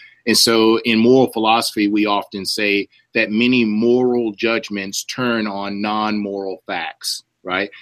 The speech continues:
Meaning that we have to understand what the empirical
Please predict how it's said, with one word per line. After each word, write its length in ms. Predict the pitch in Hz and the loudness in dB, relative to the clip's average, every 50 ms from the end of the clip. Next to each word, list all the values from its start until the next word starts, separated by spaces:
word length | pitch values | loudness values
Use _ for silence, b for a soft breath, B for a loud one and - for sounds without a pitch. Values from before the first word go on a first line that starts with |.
| B B B | B B B
Meaning 200 | 120 113 110 104 | 2 4 4 4
that 80 | 101 | 2
we 160 | 98 107 101 98 | 2 2 0 0
have 360 | - 92 117 123 131 - - | -2 -2 0 0 -2 -2 -2
to 120 | - 135 120 | -2 0 0
understand 400 | 117 107 - - 113 110 107 107 | 0 -2 -2 -2 -2 -2 0 -2
what 100 | 104 - | -2 -2
the 120 | 104 98 | -4 -6
empirical 680 | 95 - - - 117 113 113 110 110 - 98 98 90 | -6 -6 -6 -2 0 2 2 0 -2 -4 -8 -8 -8